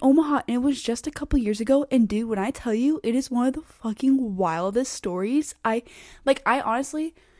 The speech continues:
I might have to do it someday for this podcast because it is fucking nutso. Like, if you are, if you like a good documentary, it's,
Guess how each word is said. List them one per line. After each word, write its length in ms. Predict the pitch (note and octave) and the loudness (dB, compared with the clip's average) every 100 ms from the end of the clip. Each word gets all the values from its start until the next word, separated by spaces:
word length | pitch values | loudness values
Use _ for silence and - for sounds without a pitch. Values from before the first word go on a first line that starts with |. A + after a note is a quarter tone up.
| _ _ _ _ _ _ | _ _ _ _ _ _
I 120 | G#3 C4+ | -2 0
might 120 | C#4 | 2
have 140 | B3+ A#3+ | 0 0
to 60 | |
do 140 | F#3+ F#3+ | 0 0
it 100 | - | -2
someday 320 | F3 E3 E3 | -6 -4 -6
for 140 | - | -6
this 120 | E3 | -8
podcast 360 | - D#3+ D3+ E3 | -6 -10 -10 -10
because 180 | G3+ - | -10 -4
it 100 | A3 | -2
is 220 | A#3 C4 - - _ _ _ | -2 -4 -12 -20 _ _ _
fucking 680 | - - G3+ - B3 C4 C4+ _ _ | -20 -12 -12 -8 -6 -4 -6 _ _
nutso. 580 | G3+ F#3+ F3 - F2+ C2+ - | -4 -4 -4 -10 -12 -12 -8
Like, 140 | G3+ | -6
if 100 | G3+ | -4
you 300 | A#3 C#4 D#4 | 0 0 0
are, 180 | - A#3+ A#3 | -4 -6 -4
if 140 | G#3+ | -4
you 140 | B3+ | -4
like 220 | D4 C4 C4 | -4 -4 -6
a 40 | |
good 160 | B3+ A3 | -8 -4
documentary, 680 | G#3+ - G#3 F3+ A#3 A#3+ - | -6 -4 -6 -6 -6 -8 -8
it's, 160 | G3+ | -10